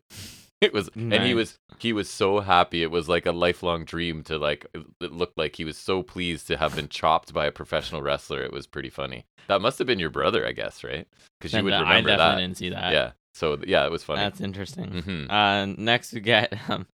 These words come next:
Speaker 2: we hear from F T R in the ring.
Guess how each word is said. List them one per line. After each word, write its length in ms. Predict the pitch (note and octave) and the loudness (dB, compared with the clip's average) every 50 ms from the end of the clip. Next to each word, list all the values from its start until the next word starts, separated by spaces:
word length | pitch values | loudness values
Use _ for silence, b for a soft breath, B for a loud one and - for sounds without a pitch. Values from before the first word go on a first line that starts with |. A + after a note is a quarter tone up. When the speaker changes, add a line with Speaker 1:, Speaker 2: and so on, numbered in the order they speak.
| b b b b b b _ - | b b b b b b _ -8
Speaker 2:
we 160 | - A2 G#2+ | -4 -4 -4
hear 280 | F#2+ F2+ F#2+ A2 A2 G#2+ | -4 -4 -2 0 0 0
from 320 | - - G#2 G2 F#2+ G2 - | 0 -2 -2 -2 -2 -4 -4
F 200 | - G2+ G2 - | -2 -2 -2 -2
T 200 | - - - F#2 | -4 -8 -8 -6
R 520 | - - D2+ G2 G2 G2+ G2+ G#2 G2+ G2+ G2+ - | -4 -2 0 2 2 4 4 2 0 -2 -6 -10
in 500 | - F#2+ F#2+ F#2+ F#2 F2+ - G2 G2 F#2+ | -10 -8 -6 -6 -6 -8 -8 -10 -12 -10
the 100 | F#2 F#2 | -10 -8
ring. 400 | F#2 F#2+ G2 G2+ G2+ G2+ G#2 G#2 | -8 -6 -6 -6 -8 -8 -10 -14